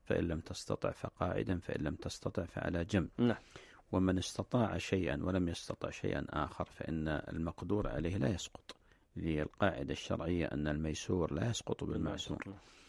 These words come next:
Speaker 1: وبالنسبة لأصحاب الكراسي، نسأل الله جل وعلا أن يحفظ جميع المسلمين وأن يبارك فيهم. ينبغي حقيقة عليهم أن يتنبهوا لجملة من الأشياء،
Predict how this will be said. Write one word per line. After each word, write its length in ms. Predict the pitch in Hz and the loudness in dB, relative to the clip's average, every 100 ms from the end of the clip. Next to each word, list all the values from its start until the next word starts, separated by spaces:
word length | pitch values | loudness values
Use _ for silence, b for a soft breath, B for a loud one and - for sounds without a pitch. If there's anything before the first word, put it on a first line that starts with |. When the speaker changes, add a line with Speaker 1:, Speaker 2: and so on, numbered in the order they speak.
| B B B B | B B B B
Speaker 1:
وبالنسبة 840 | 95 90 80 98 104 139 - - - | 2 4 4 4 2 2 0 -4 0
لأصحاب 680 | 92 87 80 - - 98 82 | 2 2 2 -2 0 0 0
الكراسي، 580 | 80 - - 76 - - | -2 -2 -2 -2 -4 -4
نسأل 300 | 90 - 85 | -2 -2 0
الله 180 | 76 78 | 0 0
جل 240 | 78 80 | 0 0
وعلا 240 | 82 71 90 | 2 2 2
أن 40 | |
يحفظ 320 | 95 - 80 | 2 2 0
جميع 380 | 76 80 87 85 | 2 4 4 4
المسلمين 600 | 80 80 - 82 82 80 | 2 0 0 2 4 2
وأن 120 | - | 0
يبارك 500 | 76 90 90 - - | 0 4 4 2 -2
فيهم. 360 | 80 95 78 - - - b - | -4 -4 -4 -6 -8 -18 b 0
ينبغي 340 | 147 135 107 92 | 4 6 6 4
حقيقة 420 | - - 101 - | 2 4 4 4
عليهم 400 | 80 90 92 80 | 4 6 6 4
أن 120 | 87 | 4
يتنبهوا 600 | 82 - 104 - 82 82 | 4 6 6 6 4 4
لجملة 420 | 80 87 104 87 | 2 4 6 6
من 160 | 76 76 | 4 4
الأشياء، 500 | 76 - - - | 2 0 -2 -2